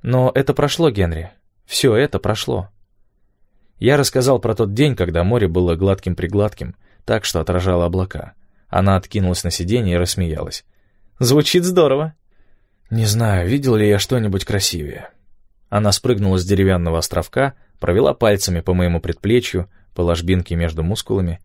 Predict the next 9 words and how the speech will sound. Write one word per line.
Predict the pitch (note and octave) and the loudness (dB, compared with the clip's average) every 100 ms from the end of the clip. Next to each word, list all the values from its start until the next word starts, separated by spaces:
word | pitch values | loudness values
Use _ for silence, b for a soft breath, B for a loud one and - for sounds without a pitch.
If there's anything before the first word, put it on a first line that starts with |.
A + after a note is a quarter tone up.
| _ _ - _ _ _ _ | _ _ -20 _ _ _ _
Я | F2+ C3+ | 0 0
поднял | D3 C#3 B2 G#2 | 4 2 2 2
брови | A2 D#3 D3+ A2+ | 4 4 4 2
и | G2 | 0
с | - | 0
улыбкой | G2+ A2+ C3+ D#3+ | 2 2 0 -2
соскочил | D3+ C3+ A#2 - A#2+ | -2 -2 -2 0 2
в | B2+ | 2
воду, | A2 F#2 F2+ F2+ | 0 0 0 -2